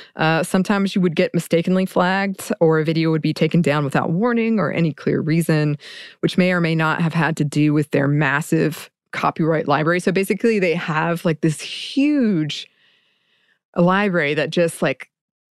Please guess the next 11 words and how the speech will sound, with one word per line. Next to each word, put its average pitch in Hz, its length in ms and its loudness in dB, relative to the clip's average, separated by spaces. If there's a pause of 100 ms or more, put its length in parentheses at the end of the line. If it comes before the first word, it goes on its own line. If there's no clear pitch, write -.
(180)
searches 175 720 -2
for, 151 480 0
"Oh, 165 140 2
you're 156 180 0
playing 143 840 0
this 160 180 2
copyrighted 156 580 0
item, 147 400 0
take - 220 -6
it - 80 -10
down." - 400 -4